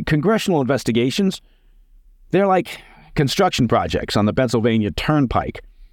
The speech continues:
They never seem to end. You have no idea how your money is being spent, and you rarely see results. These reports come as Egypt issued a new proposal to Israel and Hamas to end the war,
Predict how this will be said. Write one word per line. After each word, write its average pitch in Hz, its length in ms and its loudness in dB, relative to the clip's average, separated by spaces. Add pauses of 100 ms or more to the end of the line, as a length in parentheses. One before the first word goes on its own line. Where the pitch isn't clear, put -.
(160)
They 113 100 0
never 139 220 2
seem 180 220 0
to 175 100 0
end. 107 320 0 (420)
You 117 120 2
have 110 120 2
no 143 280 2
idea 107 380 0
how 90 120 0
your 90 160 2
money 82 260 2
is 78 120 -2
being 87 260 0
spent, 95 400 -2 (380)
and 147 160 2
you 156 120 4
rarely 113 440 2
see 92 280 0
results. 90 640 -2 (1300)
These 156 240 2
reports - 580 -2 (200)
come 135 240 2
as 127 320 2
Egypt 147 460 -2
issued 117 340 0
a 113 100 4
new 135 200 2
proposal 127 540 0
to 113 140 -2
Israel 117 480 2
and 120 180 2
Hamas 110 580 0
to - 200 -2
end 131 240 2
the 113 80 2
war, 117 540 -2